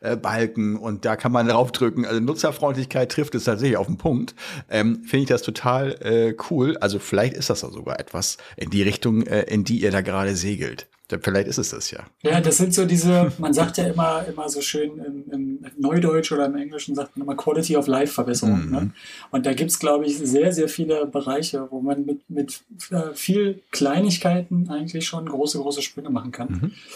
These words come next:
Speaker 2: Und da, da gibt's so, so viele Dinge, die man da, die man da
Speaker 1: Perfekt.
Speaker 2: tut und die wir auch tatsächlich, wie du sagst, tatsächlich auch tun.
Speaker 1: Ja,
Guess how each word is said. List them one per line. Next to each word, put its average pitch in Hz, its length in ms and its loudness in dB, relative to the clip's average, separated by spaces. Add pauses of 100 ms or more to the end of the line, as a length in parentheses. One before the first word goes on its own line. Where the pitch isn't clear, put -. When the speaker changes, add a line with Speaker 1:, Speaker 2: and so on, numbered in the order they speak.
Speaker 2:
Und 139 140 -2
da, 143 340 2
da 135 120 -2
gibt's 143 200 0
so, 156 160 0
so 160 180 0
viele 160 240 -4
Dinge, 143 320 0 (160)
die 139 80 -4
man 135 160 0
da, 131 240 0
die 131 120 -6
man 131 120 2
da 127 80 -2
Speaker 1:
Perfekt. - 80 -4
Speaker 2:
tut 208 140 2
und 139 120 2
die 151 120 0
wir 151 180 4
auch 151 100 -4
tatsächlich, 151 460 0
wie 147 40 -2
du 143 100 4
sagst, 143 380 0 (400)
tatsächlich 147 460 0
auch 139 120 0
tun. - 180 -6
Speaker 1:
Ja, 113 180 2